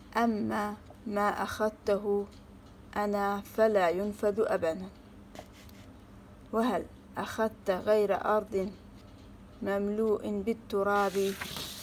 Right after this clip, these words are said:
أخرج الأخ الأكبر كيسا من الذهب وقال: "تراب الأرض أعطاني هذا الذهب."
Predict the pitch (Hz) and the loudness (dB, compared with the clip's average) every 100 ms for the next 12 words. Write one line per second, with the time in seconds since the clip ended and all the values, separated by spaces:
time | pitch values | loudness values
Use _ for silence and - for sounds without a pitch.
0 | - - - - - - - - - - | -14 -16 -18 -18 -20 -18 -18 -18 -18 -18
1 | - - - - - - - - - - | -18 -18 -18 -18 -18 -18 -18 -18 -18 -18
2 | - - - - - - - - - - | -18 -18 -18 -20 -20 -20 -20 -20 -18 -18
3 | - - - - 247 - 226 - - 220 | -18 -20 -6 2 2 2 -2 -4 -4 -8
4 | - - - 180 - - 220 - 196 170 | -12 -18 -6 -6 -4 -4 -4 -2 -2 0
5 | 220 - 202 202 208 - - - - - | -2 -4 0 2 2 -4 -18 -18 -20 -20
6 | - - - - 226 - 196 185 185 208 | -20 -20 -10 -2 -2 0 0 0 -2 0
7 | 214 202 220 190 175 - - - - 170 | 0 0 0 0 -2 -6 -16 -18 -10 -6
8 | 170 - 196 160 147 - - - 196 202 | -6 0 2 2 -4 -12 -18 -6 0 4
9 | 208 185 180 160 - 214 202 196 196 202 | 4 4 2 -4 -2 -2 -2 0 2 0
10 | - - - - - - - - - 214 | -4 -18 -20 -18 -2 0 0 -6 -2 0
11 | 190 170 180 - - 180 185 196 196 233 | 0 -4 -10 -8 -8 -6 -2 -2 0 -2
12 | 220 247 - | 0 -4 -8